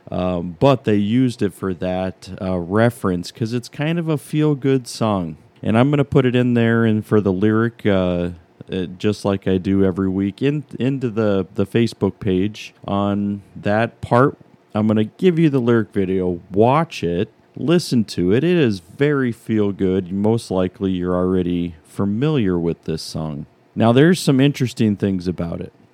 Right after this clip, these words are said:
So the, the lead singer, James, uh, realized that, uh, a lot of the things that were happening in his life at this point in time, that he was becoming a Christian at the moment. So he was a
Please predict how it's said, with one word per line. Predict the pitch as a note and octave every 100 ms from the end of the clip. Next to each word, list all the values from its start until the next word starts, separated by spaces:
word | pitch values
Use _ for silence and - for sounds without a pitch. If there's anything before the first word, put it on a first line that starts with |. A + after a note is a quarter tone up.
| _ _
So | - A#2+ A#2
the, | A2 G#2+
the | G2
lead | B2 D#3 E3+
singer, | - G2 E2+ F2 G2 G2 _ -
James, | A2 F#2+ F2 F#2+ -
uh, | - G2 F#2+ F#2+
realized | F#2 B2+ C#3+ B2+ G2+ G2+ G2+ - - - _ -
that, | - G2 G2 F#2+ - - _ _ -
uh, | F#2+ F#2 F2+ F2+
a | -
lot | G2+ G#2 A#2 C#3
of | D#3 B2+ -
the | A#2+
things | A2+ - B2 B2 A#2 G#2
that | G#2+ - - F#2
were | G#2
happening | G2 G#2+ A2+ A2+ G2+ F#2+
in | F2+
his | F2+ F#2 G#2 C#3 D#3+ C#3+
life | F#2 F#2 F2 F2 -
at | F#2+ F2
this | - F2
point | - - F2+ F2 -
in | E2
time, | D#2+ - E2+ F2+ C3+ -
that | G2 G2
he | A2+
was | D#3 B2 -
becoming | G2 F2 - B2 B2 G2+
a | F#2+ F2+
Christian | E2+ - D3+ - - E2 D2+ -
at | F2 -
the | E2
moment. | E2+ E2 E2+ -
So | - E2+
he | E2+ F#2
was | F#2 E2+
a | F2 E2+ D#2